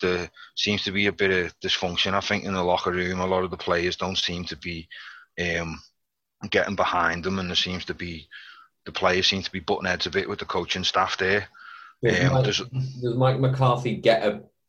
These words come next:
Speaker 2: a pass, though? Because obviously they were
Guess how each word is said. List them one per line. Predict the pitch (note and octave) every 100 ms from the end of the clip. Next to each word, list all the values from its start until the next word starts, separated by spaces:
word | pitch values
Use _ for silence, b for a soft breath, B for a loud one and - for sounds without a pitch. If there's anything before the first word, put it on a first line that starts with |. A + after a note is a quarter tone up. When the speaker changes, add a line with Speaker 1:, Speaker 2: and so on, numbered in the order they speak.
| -
Speaker 2:
a | G2
pass, | - - A2+ - -
though? | F#2+ F#2
Because | F#2 - F#2
obviously | F#2 F#2 F2 F2+ F2+ F2+ - - _ _ _
they | G2+ G2+
were | E3 A2 G#2+ G#2 G2 G2 F#2